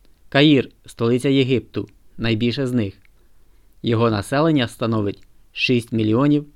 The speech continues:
вісімсот тисяч чоловік. Інші великі міста виросли довкола портів. Кейптаун у Південній Африці,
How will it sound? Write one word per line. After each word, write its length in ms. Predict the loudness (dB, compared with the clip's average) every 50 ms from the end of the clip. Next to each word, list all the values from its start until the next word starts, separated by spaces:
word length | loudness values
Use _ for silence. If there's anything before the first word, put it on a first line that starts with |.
| -8
вісімсот 560 | -8 -6 -6 -4 -6 -6 -2 -2 -2 -4 -2
тисяч 340 | 0 0 0 0 -2 -6 -4
чоловік. 480 | -2 0 0 2 2 2 0 -2 -6 -12 _ -20 -20 -20 -20 -20 -20 -20 -20 _ _ -20 -20 _ -20 _ -20 -20 -20 _ -20 -2 2
Інші 360 | 4 4 4 4 2 0 0
великі 400 | 0 2 2 2 2 0 -2 -4
міста 480 | -4 -6 -8 -8 -4 -4 -4 -4 -4 -8 -10
виросли 600 | -6 -4 -2 0 0 0 -2 -2 -2 -2 -4 -4 -6 -8
довкола 480 | -6 -4 -4 -4 -4 -2 -2 0 -2 -2
портів. 520 | -2 -4 -6 -4 -4 -4 -4 -4 -6 -10 -18 _ _ _ _ _ _ -20 -20 -20 -20 -20 -20 -20 -20 -20 -20 -20 -20 -20 -20 _ _ _
Кейптаун 720 | 0 2 2 2 2 -2 -2 0 0 2 2 0 -2 -4 -6 -10 _ _ _ -12
у 80 | -8
Південній 640 | -6 -4 -4 -2 0 0 0 2 0 0 -2 -4 -6
Африці, 640 | -4 -4 -4 -4 -4 -6 -8 -8 -8 -8 -10 -10